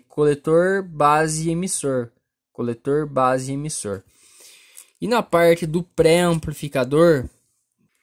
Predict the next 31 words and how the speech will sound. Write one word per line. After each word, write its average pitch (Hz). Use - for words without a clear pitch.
na 175
parte 160
do 151
pré 151
nós 147
vamos 147
utilizar 139
um 139
transistor 135
N 131
P 139
N 139
também, 131
que -
é -
o -
B 117
C 113
três 113
três 147
sete, 147
coletor, 123
base 107
e 110
emissor. 160
No 202
coletor 190
do 175
meu 175
transistor 147
vai 156